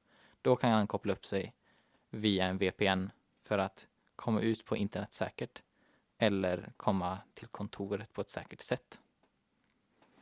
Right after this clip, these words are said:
Och, eh, den mest, en av de mest säkra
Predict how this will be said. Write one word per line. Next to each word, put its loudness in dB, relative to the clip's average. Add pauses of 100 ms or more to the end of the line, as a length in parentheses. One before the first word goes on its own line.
(800)
Och, 6
eh, 8 (540)
den 6
mest, 0 (1080)
en 6
av 10
de 8
mest 4
säkra 2